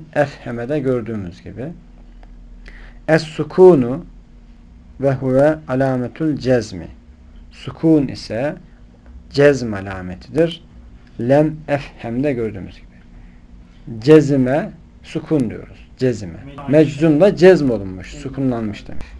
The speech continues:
Ve hunake alamatun uhra fer'iyyetun. Ve orada diğer fer'i alametler de vardır. Ve hiye fil enva'il atiyeti minel fiili. Bunlar neydi?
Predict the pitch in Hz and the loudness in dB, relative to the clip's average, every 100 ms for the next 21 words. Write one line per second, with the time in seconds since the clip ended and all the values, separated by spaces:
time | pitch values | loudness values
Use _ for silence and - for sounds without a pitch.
0 | - - 180 175 190 196 208 190 127 120 | -16 0 2 4 4 6 6 2 -4 -8
1 | - - - - - - - - - - | -10 -16 -18 -20 -18 -20 -20 -20 -20 -18
2 | - - 135 151 160 160 165 170 170 139 | -18 -4 4 8 8 8 4 2 0 -6
3 | 147 156 127 135 147 139 127 110 113 98 | -8 -10 -6 -4 -4 -6 -8 -8 -10 -10
4 | - - - - - 156 180 180 190 147 | -14 -18 -18 -18 -8 -4 -2 0 0 -2
5 | 113 120 180 - - - - - 147 190 | -4 -8 -10 -14 -16 -16 -18 -10 0 2
6 | 156 165 - - - 143 143 180 175 151 | 4 2 -2 -16 -8 -6 -4 -4 -2 0
7 | 147 147 151 139 143 165 147 117 95 82 | 0 0 -2 -2 2 2 2 -4 -8 -12
8 | - - - - - - - - - - | -16 -16 -16 -16 -16 -18 -16 -16 -16 -14
9 | - - - - - 135 147 180 156 143 | -14 -14 -14 -16 -6 -4 0 2 2 0
10 | - - 147 147 147 151 151 147 139 135 | -6 -8 -6 -4 -2 0 2 2 0 -2
11 | 131 151 147 151 143 143 135 110 87 76 | -4 -10 -8 -6 -6 -6 -8 -10 -12 -14
12 | - - - - 151 170 180 185 165 196 | -18 -20 -16 -4 4 6 6 4 2 -2
13 | 240 | -4